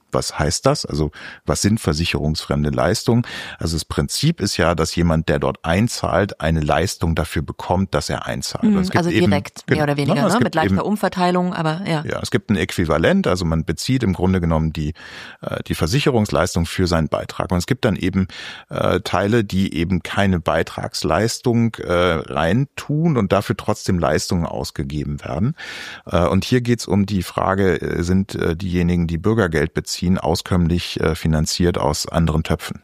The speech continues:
Speaker 2: Mhm.
Speaker 1: Und, äh, das steht eigentlich fest, dass das nicht reicht, was dort einbezahlt wird. Ungefähr hundertvierzig Euro pro Bürgergeldempfänger.
Speaker 2: Zahlt der Bund?
Speaker 1: Zahlt der Bund dort ein. Die Kosten,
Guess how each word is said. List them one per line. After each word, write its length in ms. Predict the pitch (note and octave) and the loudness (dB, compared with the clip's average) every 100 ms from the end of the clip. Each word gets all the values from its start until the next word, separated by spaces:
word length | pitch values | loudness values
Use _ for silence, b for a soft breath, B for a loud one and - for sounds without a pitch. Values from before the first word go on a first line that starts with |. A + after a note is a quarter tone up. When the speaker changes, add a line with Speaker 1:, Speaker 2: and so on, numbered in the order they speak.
| _ | _
Speaker 2:
Mhm. 200 | G3 F#3 | 0 4
Speaker 1:
Und, 280 | E2+ D#2+ - | 4 2 2
äh, 160 | - | 0
das 320 | E2+ E2+ - - _ - - | 2 2 0 -8 _ -20 -10
steht 560 | - - F#2 F#2 - - - - | -8 0 2 2 -4 -10 -20 -4
eigentlich 500 | C#2+ D2 D#2+ B1+ - | -2 2 0 0 -4
fest, 360 | - D2 - | -2 -2 -2
dass 120 | C2 - | -4 -2
das 200 | C#2 - | -2 0
nicht 240 | D#2 - | -2 0
reicht, 340 | D2 F#2 - | 2 2 0
was 160 | D2+ - | -4 -2
dort 280 | B1+ D#2+ - | -4 -2 0
einbezahlt 600 | E2+ A2+ - A2 G#2 - | 2 2 0 0 0 2
wird. 220 | G2+ G2+ | 0 0
Ungefähr 520 | - D#2+ E2 - B1+ | -2 0 0 0 -2
hundertvierzig 720 | D#2 D2 D2 - G#2 - F2 | -2 -2 -2 -2 -2 0 -2
Euro 300 | - F2 E2+ | 0 0 0
pro 300 | D#2+ - E2 | -4 -2 -2
Bürgergeldempfänger. 840 | D2+ D#2+ A2+ G2+ F2+ F2 F#2 - F3+ | 0 0 2 4 2 2 0 2 2
Speaker 2:
Zahlt 200 | - E3+ | 2 -2
der 100 | D#3 | -2
Bund? 400 | E3+ G#3+ C4 - | 0 0 -2 -10
Speaker 1:
Zahlt 300 | - F2 E2 | 0 0 2
der 80 | D2+ | 0
Bund 280 | E2+ E2 | 2 2
dort 200 | C#2 C#2 | 0 0
ein. 240 | D2+ G2 A#2 | 2 2 2
Die 100 | F#2+ | 0
Kosten, 540 | - F#2+ - - F#2 | 0 0 0 0 0